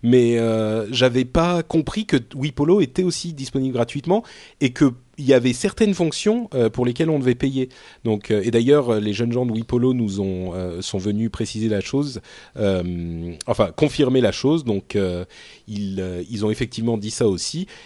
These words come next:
Et, et voilà. Donc, bref, juste voulais dire ça puisqu'on parlait du site et des commentaires. Euh, Wipolo, vous pouvez y penser, euh, aussi si vous voyagez beaucoup. Et c'est gratuit, euh, dans une certaine version.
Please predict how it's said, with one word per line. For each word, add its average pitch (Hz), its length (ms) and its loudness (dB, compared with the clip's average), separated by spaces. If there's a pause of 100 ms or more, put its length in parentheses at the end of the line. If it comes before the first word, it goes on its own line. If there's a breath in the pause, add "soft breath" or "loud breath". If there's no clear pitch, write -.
(160 loud breath)
Et, 110 580 4
et - 20 4
voilà. 120 260 6
Donc, 107 180 -2
bref, 120 240 2
juste 147 260 -4
voulais 127 180 2
dire 123 200 2
ça 131 160 6
puisqu'on 110 280 -4
parlait 107 220 0
du 101 100 -4
site 120 240 -10
et 110 40 -6
des 95 120 -6
commentaires. 120 560 0 (260 loud breath)
Euh, 98 120 2
Wipolo, 131 680 2
vous 110 160 -10
pouvez 110 420 -4
y 143 100 -10
penser, 139 540 -4 (320 loud breath)
euh, 104 260 2
aussi 139 360 -2
si - 160 -12
vous 95 180 -10
voyagez 95 500 -4
beaucoup. 120 380 -10 (1400 soft breath)
Et - 40 -8
c'est 117 120 -4
gratuit, - 480 -12 (200)
euh, 85 140 -6
dans 87 160 -8
une 92 280 -8
certaine - 360 -12
version. 87 420 -10